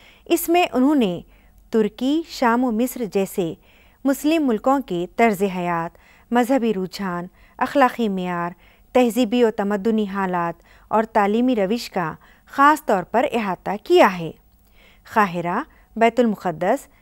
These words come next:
बेरूत और खुस्तुनतुनिया वगैरह के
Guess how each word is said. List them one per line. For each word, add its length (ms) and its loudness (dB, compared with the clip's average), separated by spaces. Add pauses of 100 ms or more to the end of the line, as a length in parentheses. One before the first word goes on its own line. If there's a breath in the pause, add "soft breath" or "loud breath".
(140)
बेरूत 480 2 (280 soft breath)
और 140 2
खुस्तुनतुनिया 840 -2
वगैरह 400 -4 (120)
के 160 -10